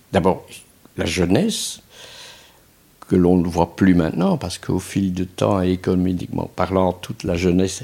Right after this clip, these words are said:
a quitté Chigny. Il y avait des activités. Il y avait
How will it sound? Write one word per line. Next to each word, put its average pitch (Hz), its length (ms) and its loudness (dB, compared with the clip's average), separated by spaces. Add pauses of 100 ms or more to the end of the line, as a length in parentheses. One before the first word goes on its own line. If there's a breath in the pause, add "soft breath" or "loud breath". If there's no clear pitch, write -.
a 92 220 -16
quitté - 380 0
Chigny. 202 460 -2 (880 loud breath)
Il 120 60 4
y 117 40 6
avait 95 160 4
des 95 200 2
activités. 143 760 -2 (1200)
Il - 100 -6
y - 60 -2
avait 107 480 -4